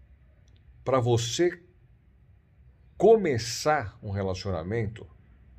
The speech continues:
a melhor coisa é falar a verdade. A verdade. Simples assim. Você vai chegar pra uma mulher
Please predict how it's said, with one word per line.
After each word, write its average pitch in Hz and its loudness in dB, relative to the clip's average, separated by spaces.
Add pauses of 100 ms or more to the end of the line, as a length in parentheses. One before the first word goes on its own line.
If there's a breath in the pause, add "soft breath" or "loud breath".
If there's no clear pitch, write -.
(140)
a - -12
melhor 110 0
coisa 107 -2 (920 soft breath)
é 120 -6
falar 117 -4
a 127 -6
verdade. 95 -4 (840)
A 175 -2
verdade. 104 -8 (380 soft breath)
Simples 196 -8
assim. 98 -8 (1160 soft breath)
Você 117 -2 (680)
vai 104 -4
chegar 101 -2 (220)
pra 101 -12
uma 82 -8
mulher 104 -4